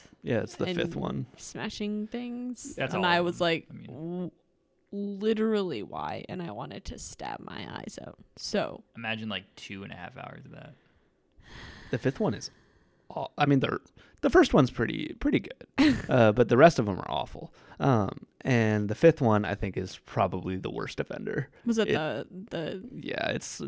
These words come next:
Speaker 1: Transformers: The Last Knight. Um, and I, I think I talked about it in recent weeks. Yeah, we
Speaker 2: Yeah,
Speaker 1: talked about it on the
Speaker 2: yeah.
Speaker 1: episode where we talked about our, our, the worst movies we've ever seen. And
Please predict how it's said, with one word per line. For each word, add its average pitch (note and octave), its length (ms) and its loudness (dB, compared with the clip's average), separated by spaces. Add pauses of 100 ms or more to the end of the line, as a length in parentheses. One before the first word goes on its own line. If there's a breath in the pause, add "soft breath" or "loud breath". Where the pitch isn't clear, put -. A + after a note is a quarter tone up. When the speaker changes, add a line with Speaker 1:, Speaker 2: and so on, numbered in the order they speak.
(140)
Speaker 1:
Transformers: A2 580 2
The G2 140 2
Last F#2+ 400 -2
Knight. G#2 420 -8 (560 soft breath)
Um, G2+ 500 -6
and B2+ 100 0
I, A#2+ 220 6
I C#3 60 8
think G3+ 160 2
I D#3+ 60 8
talked G#2 260 0
about F#2+ 180 0
it F#2 220 0
in G2 180 -4
recent F#2 340 -4
weeks. F#2 220 -6
Yeah, B2 160 8
we A2+ 80 8
Speaker 2:
Yeah, D#3+ 60 6
Speaker 1:
talked D3+ 180 10
about C3+ 160 8
it A#2+ 60 8
on A2 100 4
the G#2 60 4
Speaker 2:
yeah. G2 80 6
Speaker 1:
episode G2 400 0
where F#2 180 0
we F#2 140 -2
talked G#2 260 -10
about - 180 -4
our, G2+ 280 -4
our, G2 240 -6 (320 soft breath)
the A#2 100 6
worst G#2 300 4
movies G2 340 0
we've F#2 140 -2
ever F2+ 180 -4
seen. F#2 460 -8
And - 100 -12